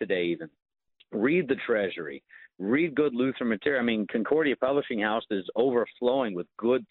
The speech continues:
things you can be reading and listening to. The more we listen to the world, the more we're gonna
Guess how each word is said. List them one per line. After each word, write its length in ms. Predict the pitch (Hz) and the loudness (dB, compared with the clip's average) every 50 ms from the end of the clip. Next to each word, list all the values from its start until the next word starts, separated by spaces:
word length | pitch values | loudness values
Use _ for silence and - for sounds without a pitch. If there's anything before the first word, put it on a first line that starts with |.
| _ _ | _ _
things 300 | 123 123 127 135 120 107 | -2 -2 0 0 -2 -2
you 100 | 107 98 | -4 -4
can 160 | - 113 101 | -2 -2 0
be 120 | 92 87 | 0 0
reading 420 | 85 85 107 127 139 123 110 92 87 | 0 0 0 0 2 0 0 0 -2
and 100 | 85 82 | -4 -2
listening 480 | 85 120 131 - - - 87 80 78 - - | -2 -2 -2 -2 -8 -10 -10 -10 -10 -12 -12
to. 180 | 78 73 71 - _ _ _ _ _ _ _ _ _ _ _ _ _ _ _ _ _ _ _ _ _ _ | -12 -12 -12 -14 _ _ _ _ _ _ _ _ _ _ _ _ _ _ _ _ _ _ _ _ _ _
The 100 | - 95 | -6 -4
more 300 | 107 98 110 135 160 170 | -2 0 2 2 2 2
we 100 | 151 151 | 2 2
listen 320 | 139 135 143 - - 135 120 - | 2 2 0 -2 -4 -8 -4 -2
to 60 | 139 | 0
the 120 | 120 113 | 0 0
world, 340 | 101 104 117 123 131 135 120 | 2 2 2 2 2 0 -2
the 80 | 107 101 | -4 -2
more 220 | 104 110 120 117 | 0 0 0 0
we're 80 | 110 104 | 0 0
gonna 180 | 107 101 90 | -2 -4 -4